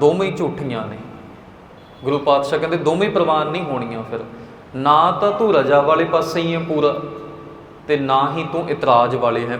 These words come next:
ਉਸ ਪਾਸੇ ਹੈ ਪੂਰਾ। ਜਾਂ ਤੇ ਬਿਲਕੁਲ ਇਤਰਾਜ਼ ਹੀ ਕਰਨੇ ਸ਼ੁਰੂ ਕਰ ਦੇ, "ਰੱਬਾ, ਤੂੰ ਗਲਤ ਕੀਤਾ ਏ,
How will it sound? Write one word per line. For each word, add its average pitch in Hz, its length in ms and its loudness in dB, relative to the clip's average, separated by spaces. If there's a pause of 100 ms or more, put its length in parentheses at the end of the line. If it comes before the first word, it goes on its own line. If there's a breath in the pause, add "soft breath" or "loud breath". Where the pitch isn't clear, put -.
ਉਸ 117 220 -10
ਪਾਸੇ 117 440 -2
ਹੈ 113 80 -4
ਪੂਰਾ। 104 320 -8 (1040)
ਜਾਂ 143 320 2
ਤੇ 190 400 0 (280)
ਬਿਲਕੁਲ 196 520 2
ਇਤਰਾਜ਼ 160 560 6 (120)
ਹੀ 175 140 -2
ਕਰਨੇ 160 300 0
ਸ਼ੁਰੂ 170 240 -4
ਕਰ 143 200 -2
ਦੇ, 120 240 -6 (200)
"ਰੱਬਾ, 131 300 2
ਤੂੰ 151 200 -4
ਗਲਤ 156 260 0
ਕੀਤਾ 131 380 -2
ਏ, 123 160 -2